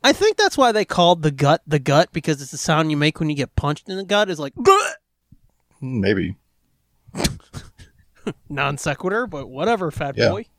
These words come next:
Speaker 2: That was, that was a weird diversion.
Speaker 1: Did you say diversion or dad version?
Speaker 2: No, diversion.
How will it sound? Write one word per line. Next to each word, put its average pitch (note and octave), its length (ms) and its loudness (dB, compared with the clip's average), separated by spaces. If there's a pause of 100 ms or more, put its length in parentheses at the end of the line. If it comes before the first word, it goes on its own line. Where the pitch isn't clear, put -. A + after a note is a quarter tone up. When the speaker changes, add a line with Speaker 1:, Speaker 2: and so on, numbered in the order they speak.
(220)
Speaker 2:
That A2+ 80 -12
was, - 400 -2
that - 100 0
was G2+ 120 0
a F2 60 0
weird E2 360 -2 (2500)
diversion. F#2+ 600 0 (2000)
Speaker 1:
Did D3+ 120 -10
you A3 80 0
say F#3+ 300 0 (320)
diversion C4 760 2
or A#3 120 -6
dad E3+ 360 2
version? E3+ 540 -4 (240)
Speaker 2:
No, G2+ 240 -6
diversion. D#2+ 680 0